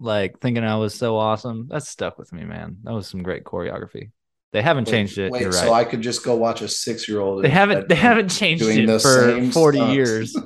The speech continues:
Speaker 2: <laughs>
Speaker 1: Hey, hey, take it easy. They haven't changed it, but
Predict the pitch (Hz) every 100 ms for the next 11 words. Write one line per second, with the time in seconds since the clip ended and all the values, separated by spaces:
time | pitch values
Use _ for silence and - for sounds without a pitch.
0 | - - 392 190 147 117 143 113 101 466
1 | - - 104 120 110 110 - - - _
2 | _ - - - - - _ _ - 151
3 | 190 196 160 165 147 123 110 107 139 185
4 | 180